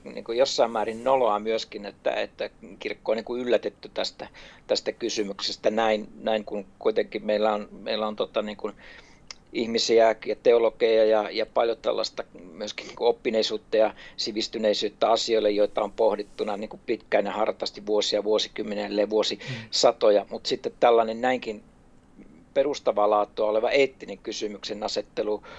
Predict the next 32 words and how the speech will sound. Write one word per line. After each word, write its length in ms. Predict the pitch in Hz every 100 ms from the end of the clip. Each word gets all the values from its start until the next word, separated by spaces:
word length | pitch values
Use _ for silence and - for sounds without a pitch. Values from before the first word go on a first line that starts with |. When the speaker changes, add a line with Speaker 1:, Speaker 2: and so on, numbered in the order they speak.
| - - -
Speaker 1:
on, 300 | 110 110 107 -
on 120 | 110
sellainen, 520 | 131 113 110 107 110
että, 300 | 110 - 104
että 340 | 101 - - - - -
me 240 | 117 123
emme 140 | 104
yksinkertaisesti 560 | 110 - 120 131 143 135
löydä 380 | 147 143 117 - 123
oikein 440 | 117 - 113 98 - - -
Speaker 2:
Mm. 220 | 139 127 127
Speaker 1:
relevantteja 560 | 120 107 107 - 113
tekstejä, 640 | - 120 - - 120 107 101 -
pohdintaa, 800 | 117 101 107 104 101 110 101 95
saatikka, 500 | - - 120 - -
että 200 | 104 -
meillä 240 | 110 104 101
olisi 320 | 104 98 107
niin 160 | 104 98
kuin 200 | 107 - - - - - -
kirkon 320 | - 113 113 110
jonkun 260 | 110 113
toimielimen 840 | - 110 113 117 117 117 113 113 110
tai 200 | 110 110
että 180 | -
piispainkokous 880 | - 120 110 - 110 - - 107 -
olisi 200 | 110 -
aiheesta 520 | 107 101 104 - - - - -
lausunut 600 | - 104 104 - 101 98
ja 60 | 107
julkaissut 500 | 104 104 - - -
jotakin. 420 | - 104 113 104